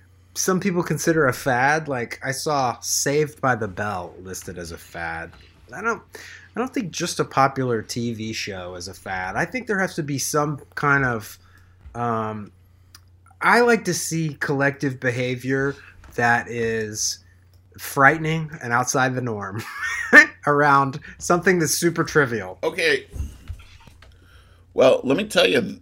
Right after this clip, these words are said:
Speaker 2: why I think then, like, Saved by the Bell could fall into this category. I think there was, there's a lot of us in this world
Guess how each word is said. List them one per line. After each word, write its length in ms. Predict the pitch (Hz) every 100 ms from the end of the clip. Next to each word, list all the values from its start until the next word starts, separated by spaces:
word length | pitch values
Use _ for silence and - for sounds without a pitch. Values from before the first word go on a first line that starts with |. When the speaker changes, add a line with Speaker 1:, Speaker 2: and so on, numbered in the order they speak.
| -
Speaker 2:
why 300 | 110 123 127
I 160 | - 120
think 380 | - 135 127 - - - - - - - -
then, 380 | 135 113 107
like, 220 | 104 107 -
Saved 380 | - 135 123
by 80 | 123
the 100 | 107
Bell 280 | - 117 113
could 260 | - 113 -
fall 180 | 107
into 140 | 101 92
this 120 | 98
category. 540 | 127 127 110 98 87 - - - -
I 100 | 120
think 400 | 196 202 - - - - _ _ _ _ _ -
there 200 | 135 131
was, 220 | 123 110 -
there's 280 | 110 113 107
a 60 | 107
lot 340 | 113 127 156
of 100 | 131
us 600 | 113 - - - - - -
in 140 | 113 117
this 200 | 104 101
world 540 | 120 117 95 85